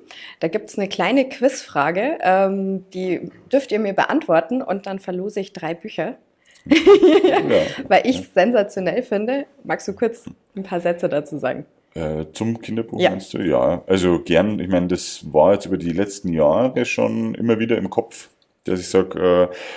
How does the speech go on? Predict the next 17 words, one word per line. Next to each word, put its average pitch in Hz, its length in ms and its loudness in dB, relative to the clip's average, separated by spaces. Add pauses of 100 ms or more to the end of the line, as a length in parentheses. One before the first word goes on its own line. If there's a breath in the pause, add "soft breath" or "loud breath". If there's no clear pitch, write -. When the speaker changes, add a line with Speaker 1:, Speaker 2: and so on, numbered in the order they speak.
(100)
Speaker 2:
beim 90 180 0
Kajakfahren 98 720 4
habe 92 140 0
ich 92 100 -4
an 95 220 0
eine 92 300 2
bestimmte 95 760 -6
Stelle 98 480 4
von 92 420 -2
einem 92 140 -2
See 101 260 0
gedacht, 98 540 2
wo 95 80 0
ich 92 60 -4
mir 95 100 -2
dachte, 87 260 -6
da 80 220 -4